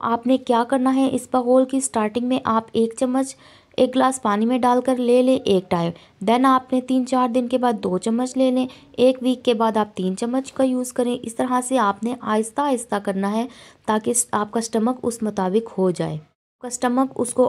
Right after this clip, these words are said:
आराम से जो है ना हज़म कर सके। वीडियो को लाइक कर दें और कमेंट करके बताएं कि वीडियो आपको कैसी लगी है,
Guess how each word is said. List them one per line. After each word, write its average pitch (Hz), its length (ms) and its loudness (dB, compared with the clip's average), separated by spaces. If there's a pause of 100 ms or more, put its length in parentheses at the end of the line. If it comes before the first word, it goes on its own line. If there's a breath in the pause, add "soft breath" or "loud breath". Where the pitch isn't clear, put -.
आराम 214 520 0
से 254 200 -2
जो 233 120 2
है 220 140 2
ना 240 140 0
हज़म 208 380 0
कर 190 200 0
सके। 165 400 -6 (220)
वीडियो 269 180 -10
को 285 120 0
लाइक 254 300 2
कर 294 160 0
दें 269 160 0
और 226 180 0 (100)
कमेंट 247 240 -2
करके 269 260 0
बताएं 240 320 0
कि 254 80 -4
वीडियो 220 260 0
आपको 226 220 -2
कैसी 262 320 -4
लगी 262 280 0
है, 262 200 -2